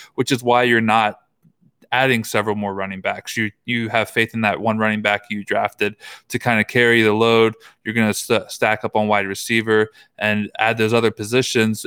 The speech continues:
and then bring it back later on with other running backs with the expectation, again, that this first pick that you made is gonna work out. It's the right pick. He's gonna stay healthy, all that. Unfortunately, we can't predict health, but you're going to draft teams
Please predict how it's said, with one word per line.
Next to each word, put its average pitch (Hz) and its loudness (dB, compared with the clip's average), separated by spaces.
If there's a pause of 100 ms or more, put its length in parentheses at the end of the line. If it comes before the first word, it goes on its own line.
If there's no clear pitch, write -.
(120)
and 120 0
then 127 0
bring 127 2
it 117 0
back 117 0
later 110 4
on 117 4
with 107 -4
other 107 -2
running 117 0
backs 98 -2 (280)
with 120 -4
the 123 2
expectation, 120 0
again, 107 0
that 98 -2
this 101 -4
first - 0
pick 120 -4
that 104 2
you 101 -4
made 107 0
is 98 -10
gonna 107 -4
work 98 -4
out. 110 2
It's - -12
the 104 -6
right 98 0
pick. 120 0
He's 104 -10
gonna 98 -8
stay 95 -6
healthy, 107 -2
all 98 2
that. 113 0
Unfortunately, 104 -6
we 95 -12
can't 98 -8
predict 101 -12
health, 117 0 (380)
but 110 2 (340)
you're 127 0
going 135 2
to 123 -2
draft 123 0
teams 120 -4